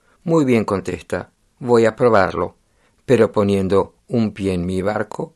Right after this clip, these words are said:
y otro en el tuyo". Todavía más peligroso, más peligroso.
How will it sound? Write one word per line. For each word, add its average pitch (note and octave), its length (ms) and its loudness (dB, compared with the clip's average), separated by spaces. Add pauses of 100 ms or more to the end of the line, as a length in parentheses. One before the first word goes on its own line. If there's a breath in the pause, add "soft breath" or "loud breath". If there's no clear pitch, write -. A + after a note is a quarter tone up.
(120)
y C3 140 -2
otro A2+ 280 2
en A2+ 60 0
el A2+ 100 -2
tuyo". F#2 480 -6 (520)
Todavía F#2 520 0
más F#2 340 -4
peligroso, - 800 -6 (540)
más G#2 260 -6
peligroso. F#2+ 720 -10